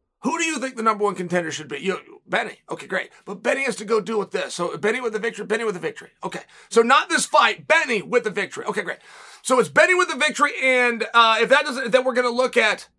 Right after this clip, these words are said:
uh, Gaethje, right? Fiziev. As long as it's Fiziev.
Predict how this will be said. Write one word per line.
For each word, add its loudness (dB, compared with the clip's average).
uh, -2
Gaethje, -2
right? 2
Fiziev. 2
As 4
long 6
as 2
it's 2
Fiziev. 4